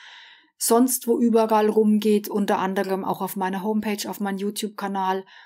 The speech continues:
Und hin und wieder ist auch irgendwo ein Murks.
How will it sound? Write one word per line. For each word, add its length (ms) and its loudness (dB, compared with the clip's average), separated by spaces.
Und 100 2
hin 140 6
und 180 2
wieder 200 2
ist 180 0
auch 120 -6
irgendwo 520 -2
ein 80 -4
Murks. 580 2